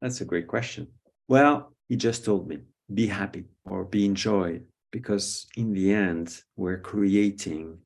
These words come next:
for the joy of being ourselves. And the joy of ourselves is happening in the creation as well. So it's, again, it's a dance between one and the other.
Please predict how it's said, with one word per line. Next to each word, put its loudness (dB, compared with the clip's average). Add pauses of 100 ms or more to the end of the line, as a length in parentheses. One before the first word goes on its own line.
(100)
for 2
the 2
joy 2
of -4
being 2
ourselves. -10 (1300)
And -8 (140)
the 6
joy 4
of 6
ourselves 0 (120)
is -4 (460)
happening -2
in 2
the 0
creation -4
as -6
well. -4
So -2
it's, -2
again, -2
it's -8
a -4
dance -4
between -8
one -8
and -12
the -12
other. -16